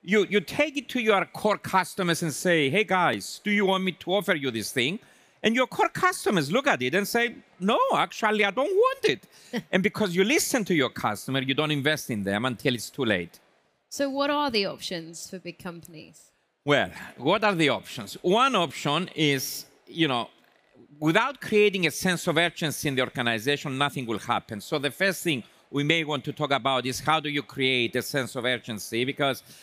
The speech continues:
Speaker 1: what I found is that there is a right way to create urgency and there is a wrong way to create urgency. And unfortunately,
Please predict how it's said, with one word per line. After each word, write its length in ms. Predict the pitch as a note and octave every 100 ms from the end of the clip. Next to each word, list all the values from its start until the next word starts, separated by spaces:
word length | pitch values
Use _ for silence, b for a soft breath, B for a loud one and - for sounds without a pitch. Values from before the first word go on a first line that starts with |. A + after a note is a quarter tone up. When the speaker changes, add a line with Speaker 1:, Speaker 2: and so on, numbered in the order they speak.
| B
Speaker 1:
what 120 | - F3
I 80 |
found 320 | D#3 E3 D#3+ D#3
is 140 | C#3+
that 200 | D3 C3+ - b b
there 120 | - D#3
is 160 | -
a 60 | D#3+
right 320 | E3 G3 E3+
way 180 | D3+ C#3
to 120 | - B2+
create 280 | C3 C3 A#2
urgency 600 | B2 - B2+ - D#3 D#3
and 100 | D3
there 120 | C3
is 140 | B2+
a 80 | C#3
wrong 280 | C3 E3+ D#3
way 180 | C3 A#2
to 200 | - A#2+
create 280 | - A#2+ G#2+
urgency. 520 | G#2+ A#2 G#2 - C#3+
And 120 | C3+
unfortunately, 880 | B2+ - G#3+ G3 E3+ A#2+ G2+ G#2 A#2+